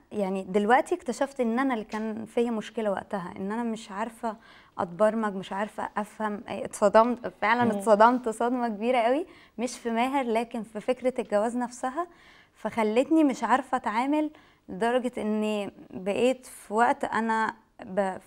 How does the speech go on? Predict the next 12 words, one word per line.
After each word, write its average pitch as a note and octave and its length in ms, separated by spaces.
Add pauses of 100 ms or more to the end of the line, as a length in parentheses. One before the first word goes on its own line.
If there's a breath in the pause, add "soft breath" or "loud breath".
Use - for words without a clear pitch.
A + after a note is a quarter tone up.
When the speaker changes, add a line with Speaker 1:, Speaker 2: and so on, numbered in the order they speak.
(120)
Speaker 1:
فعلا B3 520
سبب A#3+ 380
إن A3 120
إحنا A3+ 220
جوازنا A3+ 480 (340)
بي-، F#3+ 340 (420 soft breath)
بينزل F#3+ 760
لتحت، G3 360
بينزل G#3 400
لتحت، G#3 300 (400 loud breath)
مش G3+ 260
بي-، G3 540